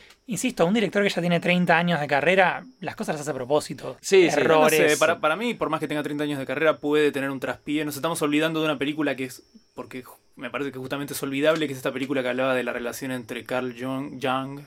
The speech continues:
Speaker 3: ¿cómo se dice? Jung, Jung
Speaker 2: Jung.
Speaker 3: y
Speaker 1: Jung.
Speaker 3: Sigmund Freud.
Speaker 1: Y Freud. Sí, esa
Speaker 2: Claro.
Speaker 1: película
Speaker 2: Ah,
Speaker 1: a mí
Speaker 2: sí.
Speaker 1: no me gustó,
Speaker 3: Un
Speaker 1: pero me pare-,
Speaker 3: bodrio.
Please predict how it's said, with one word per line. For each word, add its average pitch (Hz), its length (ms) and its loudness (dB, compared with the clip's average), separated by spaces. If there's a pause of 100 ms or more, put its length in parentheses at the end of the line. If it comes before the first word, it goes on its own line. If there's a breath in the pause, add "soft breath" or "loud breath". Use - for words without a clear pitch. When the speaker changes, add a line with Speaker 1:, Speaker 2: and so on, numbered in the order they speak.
Speaker 3:
¿cómo 135 200 -14
se 131 40 -10
dice? 139 280 -10
Jung, 135 380 -10
Jung 143 260 -12 (160)
Speaker 2:
Jung. 127 260 0
Speaker 3:
y 117 260 -8
Speaker 1:
Jung. 240 100 0
Speaker 3:
Sigmund 170 300 2
Freud. 139 480 2
Speaker 1:
Y 185 40 2
Freud. 185 200 4 (240 loud breath)
Sí, 254 140 0
esa 285 120 6
Speaker 2:
Claro. - 60 2
Speaker 1:
película 294 320 6
Speaker 2:
Ah, 233 80 0
Speaker 1:
a - 20 2
mí 240 80 2
Speaker 2:
sí. 285 60 2
Speaker 1:
no 294 60 2
me 262 140 6
gustó, 214 300 6
Speaker 3:
Un 277 80 0
Speaker 1:
pero 208 220 4
me 170 60 4
pare-, 185 120 6
Speaker 3:
bodrio. 143 220 -4